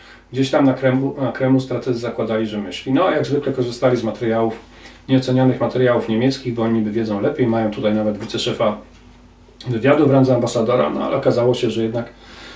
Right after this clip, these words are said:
nie wiedzą lepiej, ale to te, te, te, te błędne analizy im się, e, ciążą na nich jeszcze od czasów okupacji. Oni nigdy dobrze nie wiedzieli, o co chodzi, bo brak im narzędzi poznawczych. No, ale jest co jest, no, to straszenie Ukrainy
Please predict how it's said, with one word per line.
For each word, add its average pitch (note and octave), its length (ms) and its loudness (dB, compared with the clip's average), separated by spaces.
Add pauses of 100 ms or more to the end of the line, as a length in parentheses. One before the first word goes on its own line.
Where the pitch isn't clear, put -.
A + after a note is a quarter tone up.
(220)
nie - 100 6
wiedzą B2+ 260 4
lepiej, A2 280 2
ale A3 160 6
to G3 160 4
te, F#3+ 180 4
te, E3 240 2
te, C#3+ 380 -2 (220)
te C3+ 120 -2
błędne D3 360 2
analizy B2+ 460 2
im A#2+ 100 0
się, A#2 340 -2 (280)
e, A#2+ 140 -4
ciążą C#3+ 360 4
na B2 100 2
nich A#2 160 0
jeszcze B2+ 300 0
od - 60 -6
czasów A2+ 320 -4
okupacji. A2 580 -4 (760)
Oni C#3 140 4
nigdy C3 200 8
dobrze B2 260 2
nie A2+ 80 2
wiedzieli, A#2 300 0
o A2 40 -2
co G#2+ 120 -4
chodzi, G#2+ 240 -2
bo G#2 120 -2
brak F#2+ 220 -8
im G2+ 100 -4
narzędzi F#2 280 -8
poznawczych. - 460 -10 (1500)
No, G3 120 6
ale F#3+ 140 8
jest F#3+ 180 6
co E3 100 8
jest, F3+ 260 6
no, D#3 280 4 (120)
to D3 100 0
straszenie F3 480 0
Ukrainy D3+ 640 2